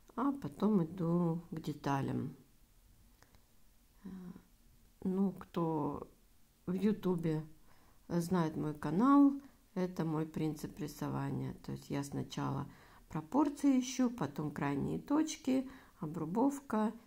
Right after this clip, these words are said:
и так далее. Ну, вот тут вот, э, мастер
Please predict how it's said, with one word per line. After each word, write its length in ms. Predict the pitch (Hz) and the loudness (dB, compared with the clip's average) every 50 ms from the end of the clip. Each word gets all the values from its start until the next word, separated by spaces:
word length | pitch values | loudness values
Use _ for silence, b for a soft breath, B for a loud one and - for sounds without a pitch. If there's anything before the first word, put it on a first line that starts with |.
| - _ - | -20 _ -8
и 120 | - 247 240 | -6 -4 -2
так 220 | - 160 147 - | -2 -2 -4 -2
далее. 420 | - 127 127 123 131 127 - - 165 - - - - - - - - - - _ _ _ _ _ - _ - - _ _ - _ _ _ - - - - - | -4 -4 -4 -2 -4 -4 -4 -6 -8 -12 -18 -20 -20 -20 -20 -20 -20 -20 -20 _ _ _ _ _ -20 _ -20 -20 _ _ -20 _ _ _ -8 -8 -6 -2 0
Ну, 160 | 208 190 175 | 2 2 2
вот 140 | 170 180 175 | 0 -2 -6
тут 220 | - 139 131 - | -10 -12 -12 -10
вот, 200 | - 139 143 - - | -10 -12 -10 -8 -8
э, 460 | 147 139 131 131 143 151 156 160 170 165 B B B B B B B - - - - | -6 -4 -4 -6 -6 -6 -8 -8 -8 -10 B B B B B B B -20 -20 -16 -8
мастер 600 | - 175 185 180 175 170 170 170 - - 165 156 | -4 0 0 2 2 2 0 -2 -4 -6 -8 -8